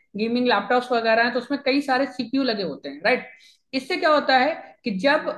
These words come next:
आपके कई सारे operating, अ, सीपीयू लगे होने से और, अ, operating system जब उनके साथ काम करता है तो आपके computer की जो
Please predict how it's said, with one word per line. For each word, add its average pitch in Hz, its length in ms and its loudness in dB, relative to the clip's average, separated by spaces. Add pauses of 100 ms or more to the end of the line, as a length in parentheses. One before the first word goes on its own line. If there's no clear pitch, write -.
(120)
आपके 240 400 0
कई 311 280 0
सारे 285 440 2
operating, 233 480 0
अ, 214 240 2
सीपीयू 240 360 -4
लगे 254 220 0
होने 233 260 -2
से 269 180 0
और, 220 260 2
अ, 208 340 4
operating 214 380 -2
system 240 300 -4
जब 233 120 0
उनके 226 220 -2
साथ 220 300 -6
काम 254 220 0
करता 214 280 -2
है 240 140 -4 (320)
तो 240 60 0
आपके 233 240 0
computer 262 420 -2
की 294 100 -2
जो 277 100 0